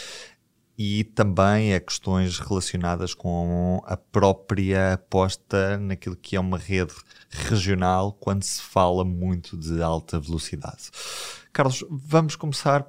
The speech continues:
por esclarecer as dúvidas em relação ao transporte de mercadorias e gostava que me desse um feedback sobre qual é que pode vir a ser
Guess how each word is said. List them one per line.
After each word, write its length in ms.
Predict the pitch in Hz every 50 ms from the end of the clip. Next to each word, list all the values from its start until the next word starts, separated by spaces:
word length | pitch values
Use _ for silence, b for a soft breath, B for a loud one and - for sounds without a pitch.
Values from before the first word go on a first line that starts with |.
| - _ _
por 180 | 139 139 135 131
esclarecer 560 | - - - - 127 113 - - 131 120 110
as 140 | 117 107 101
dúvidas 420 | 110 110 104 113 107 101 101 92
em 80 | 101 87
relação 360 | 87 85 82 - - 92 90
ao 120 | 87 85
transporte 540 | - - 85 85 - - _ 95 90 85 -
de 80 | - 92
mercadorias 880 | 87 87 - - 101 80 85 78 - 76 73 73 71 71 69 - - B B B B B B B B B _ -
e 480 | 110 113 120 123 131 135 139 151 165 165 - _ -
gostava 340 | - - - - 120 120 120
que 160 | - - -
me 260 | 123 120 117 117 117
desse 480 | 113 113 117 113 113 113 - - - -
um 80 | 117 110
feedback 480 | 104 - - 104 95 107 104 104 -
sobre 360 | - - - 120 113 113 117 117 - _ -
qual 180 | 127 120 117
é 60 | 117
que 80 | 113 -
pode 320 | - - 117 107 92 90
vir 180 | 92 104 104 98
a 40 | 95
ser 380 | - - - - 101 92 87